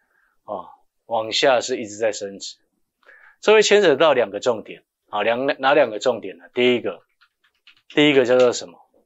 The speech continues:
电子股或者是以出口为导向的个股，接下来第三季的季报可能会比较辛苦，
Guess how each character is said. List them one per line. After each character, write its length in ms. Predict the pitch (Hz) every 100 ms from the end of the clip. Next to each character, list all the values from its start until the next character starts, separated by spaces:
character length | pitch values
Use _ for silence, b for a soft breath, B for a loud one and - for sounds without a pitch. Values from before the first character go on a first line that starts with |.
| _ _ _ _ _ _ _ _ -
电 220 | 202 180
子 180 | 139 131
股 300 | 120 92 -
或 140 | 135
者 80 | 113
是 180 | 104 123
以 140 | 101
出 240 | 90 - 147
口 160 | 120
为 180 | 98 107
导 200 | 104 92
向 180 | - 127
的 80 | 98
个 220 | 123 135
股， 240 | - 87 _ _
接 160 | - 127
下 140 | 123
来 100 | 107
第 220 | - 147
三 280 | 123 131 123
季 220 | 120 123
的 80 | 98
季 240 | 95 113 98
报 300 | 104 90 _ _ _ _ -
可 120 | 107
能 140 | 98
会 100 | 113
比 100 | 104
较 120 | 104
辛 300 | 104 - 101
苦， 200 | - -